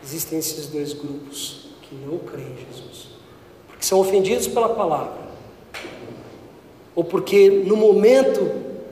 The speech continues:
de confessar, no momento de levar a público a sua confissão e materializar o seu compromisso com Cristo, se preocupa mais com o que os outros vão pensar.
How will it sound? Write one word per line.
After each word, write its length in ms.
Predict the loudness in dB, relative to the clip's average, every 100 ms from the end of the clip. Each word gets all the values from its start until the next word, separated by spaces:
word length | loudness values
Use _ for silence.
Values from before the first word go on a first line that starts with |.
| -18 -20 -14
de 100 | -10
confessar, 1080 | -4 4 6 6 4 4 2 2 0 -2 -8 -14 -18 -10 -2
no 100 | 4
momento 400 | 6 6 4 2
de 80 |
levar 320 | 4 6 6 4
a 80 |
público 760 | 2 -2 4 6 6 4 0 -2
a 60 | -4
sua 220 | -2 -2
confissão 920 | 0 -2 -4 -2 2 4 4 2 -6 -8 -12 -6
e 140 | 0
materializar 1000 | 2 2 2 4 4 4 4 2 2 0
o 40 |
seu 160 | 0 -2
compromisso 580 | -2 0 0 -2 -4 -4
com 220 | -4 -6
Cristo, 540 | -6 -6 -6 -10 -12 -18 -16 -10
se 200 | -10 -6
preocupa 460 | -6 -6 -6 -6
mais 220 | -4 -4
com 120 | -6 -10
o 40 |
que 120 | -10
os 200 | -8 0
outros 800 | 4 4 2 -4 -6 -8 -10 -14 -20 -20 -20 -20 -14
vão 320 | -10 -8 -8 -10 -14 -18 -18 -18 -16
pensar. 380 | -10 -10 -10